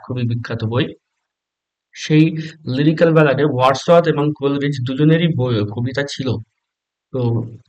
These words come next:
ওয়ার্ডসওয়ার্থের যেসব কবিতা ছিল, তার মধ্যে পাঁচটা কবিতার একটা সিরিজ ছিল, series of five poems। এগুলোকে ক্রিটিকরা নাম দিয়েছে লুসি পোয়েমস বা এটাকে লুসি পোয়েমস বলা হয়, কারণ এই পাঁচটা কবিতার,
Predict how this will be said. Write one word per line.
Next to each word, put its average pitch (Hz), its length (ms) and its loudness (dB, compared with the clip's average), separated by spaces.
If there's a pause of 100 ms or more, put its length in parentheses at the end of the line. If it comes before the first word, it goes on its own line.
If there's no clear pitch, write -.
(340)
ওয়ার্ডসওয়ার্থের 175 600 0
যেসব 170 300 0
কবিতা 175 300 0
ছিল, 156 240 2
তার 147 220 0
মধ্যে 160 380 0
পাঁচটা 151 640 -4
কবিতার 175 420 2
একটা 170 220 0
সিরিজ 165 480 0
ছিল, 113 220 -4 (880)
series 170 240 4
of 170 140 4
five 123 300 -2 (140)
poems। 147 300 0 (100)
এগুলোকে 156 600 0 (100)
ক্রিটিকরা 151 460 -2
নাম 127 260 0
দিয়েছে 131 300 -4
লুসি 151 420 -4
পোয়েমস 95 540 -8
বা 139 60 -2
এটাকে 139 320 -4
লুসি 151 300 -4
পোয়েমস 131 400 -4
বলা 87 160 -6
হয়, - 160 -10
কারণ 143 280 -2
এই 151 140 4 (380)
পাঁচটা 139 400 0
কবিতার, 151 480 4